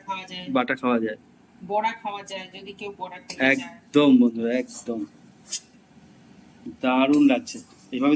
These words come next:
Speaker 2: তৈরি করে ফেলুন গরম গরম ভাতে, দারুণ লাগবে টেস্ট। কাঁঠালের দানার যে বাটা, তারপরেই আমরা করে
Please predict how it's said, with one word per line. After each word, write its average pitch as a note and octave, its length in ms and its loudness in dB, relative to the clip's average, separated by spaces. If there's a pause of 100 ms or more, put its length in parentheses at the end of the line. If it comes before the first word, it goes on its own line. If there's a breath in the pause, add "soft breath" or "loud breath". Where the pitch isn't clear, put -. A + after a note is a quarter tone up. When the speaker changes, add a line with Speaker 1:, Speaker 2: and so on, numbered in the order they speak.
Speaker 2:
তৈরি D#3 180 10
করে F3+ 180 2
ফেলুন E3 280 8
গরম D3 240 6
গরম D#3 160 4 (100)
ভাতে, C#3 260 4 (640)
দারুণ D3+ 440 6
লাগবে B2 280 2
টেস্ট। G#2+ 260 -8 (1300)
কাঁঠালের C#3+ 400 0
দানার D3+ 260 0 (400 soft breath)
যে C3 60 4 (100)
বাটা, B2 220 4 (200)
তারপরেই C#3 500 2
আমরা C3+ 200 6
করে C3 120 2